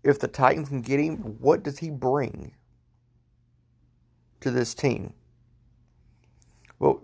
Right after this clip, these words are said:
you're going to have to find out right after this and a word from our sponsor. What's up, everybody? Welcome back. So, as I said in the intro today, we are talking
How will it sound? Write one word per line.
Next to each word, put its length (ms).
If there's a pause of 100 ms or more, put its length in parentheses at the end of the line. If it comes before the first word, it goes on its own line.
you're 140
going 140
to 60
have 80
to 80
find 360
out 320 (320)
right 320
after 200
this 540 (320)
and 100
a 120
word 500
from 200
our 80
sponsor. 520 (1500)
What's 180
up, 60
everybody? 340 (160)
Welcome 460
back. 560 (240)
So, 320 (100)
as 80
I 60
said 260
in 60
the 80
intro 240
today, 260
we 220
are 80
talking 720